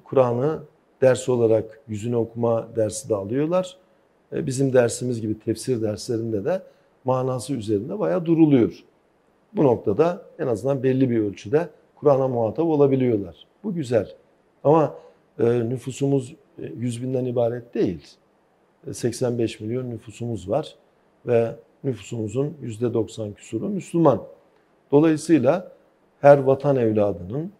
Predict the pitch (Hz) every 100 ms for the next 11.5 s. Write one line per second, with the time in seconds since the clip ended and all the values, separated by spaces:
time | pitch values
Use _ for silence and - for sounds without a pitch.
0 | _ 127 123 120 - 135 123 120 110 113
1 | 107 117 123 - 95 - 180 208 _ _
2 | _ - 139 135 113 131 180 - - 143
3 | 143 131 139 117 95 98 - 156 123 127
4 | 110 92 - _ _ _ _ _ _ _
5 | 160 208 208 196 170 175 180 185 151 123
6 | 147 - _ _ _ _ _ _ - 135
7 | 139 135 135 135 - _ _ _ - 120
8 | 117 117 - - - - - 143 143 151
9 | 156 135 139 151 139 131 131 127 127 120
10 | 120 127 120 107 - _ 117 123 123 117
11 | 110 98 95 156